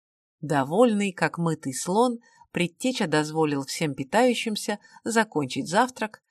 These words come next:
и только потом вернулся к своему главному интересу – продолжению поисков силы,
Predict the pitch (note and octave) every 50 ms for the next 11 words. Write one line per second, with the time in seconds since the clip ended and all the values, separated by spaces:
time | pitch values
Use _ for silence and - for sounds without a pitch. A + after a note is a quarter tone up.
0 | _ _ _ _ _ - B3+ B3+ - D#4 D4+ C#4+ - - - - C#3+ C3+ - -
1 | F#3 G#3+ G3+ E3+ D3+ C#3+ C#3+ D3 D#3+ E3 D#3 - - C3+ - - - D#3+ D3+ D3+
2 | F3 G3 G#3 G3 - _ _ _ - D#3 D#3 D3+ C#3+ C#3+ D3+ D#3+ D#3 D3 C#3+ D3
3 | D3+ D3 C#3+ C3+ - F3 D#3+ D#3 C3 - - - D#2 - _ _ _ _ _ _
4 | _ _ _ - E3+ E3 D#3 D3+ C3+ C3 C3+ D#3 E3+ E3 D#3+ D3+ C#3+ C3 - -
5 | D#3+ C#3+ C3 - - - C#3 B2 - - - A#3+ C4 B3+ A#3 A3 G#3+